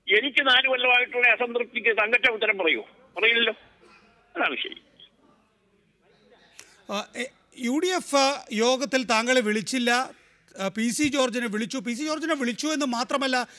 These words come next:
Speaker 2: യു ഡി എഫ് യോഗത്തിന് മുമ്പ് പി സി ജോർജിനെ, ആ, നടപടി ബോധ്യപ്പെടുത്താനുള്ള ശ്രമവും, ആ, മുതിർന്ന നേതാക്കളുടെ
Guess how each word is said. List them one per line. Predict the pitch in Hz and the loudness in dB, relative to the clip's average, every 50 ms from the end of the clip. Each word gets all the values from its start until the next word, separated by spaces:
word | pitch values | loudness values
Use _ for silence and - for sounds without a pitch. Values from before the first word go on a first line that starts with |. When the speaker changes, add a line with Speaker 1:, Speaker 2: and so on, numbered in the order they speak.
| - - - | -18 -10 -6
Speaker 2:
യു | 208 214 247 | -2 -2 0
ഡി | 262 311 | 2 4
എഫ് | 311 311 220 | 2 2 2
യോഗത്തിന് | 262 247 233 240 254 247 294 208 294 262 | 2 0 0 0 0 -2 -4 -4 -4 -4
മുമ്പ് | 262 233 220 233 254 285 285 285 208 | -4 -4 -4 -4 -4 -4 -4 -4 -2
പി | 269 254 254 | -2 -4 -4
സി | 226 294 294 285 | -2 -4 -4 -2
ജോർജിനെ, | 233 262 269 269 220 269 262 269 262 240 - - - - - - _ - 202 | 2 2 2 2 0 -2 -2 0 0 -2 -4 -10 -20 -20 -20 -18 _ -6 -4
ആ, | 214 214 220 220 - 220 | -4 -4 -4 -6 -8 -6
നടപടി | 202 208 220 214 294 311 349 330 330 | -2 -2 0 2 2 2 2 2 0
ബോധ്യപ്പെടുത്താനുള്ള | 269 269 240 254 294 294 302 311 - 294 269 196 - 262 254 247 254 254 254 247 | 2 2 2 2 2 2 0 -2 0 0 -2 0 0 -2 0 0 0 -2 -2 -2
ശ്രമവും, | - - 226 214 220 233 277 277 277 247 196 165 156 - | -4 -4 -6 -4 -2 -2 -2 0 0 0 0 -2 -8 -10
ആ, | - 202 208 214 | -8 -6 -6 -4
മുതിർന്ന | 202 220 226 202 262 269 254 269 | -4 -4 -2 -2 -2 -2 -2 -2
നേതാക്കളുടെ | 254 240 240 247 240 254 247 - 254 247 240 | -2 -2 -2 0 0 0 0 -2 -2 -4 -4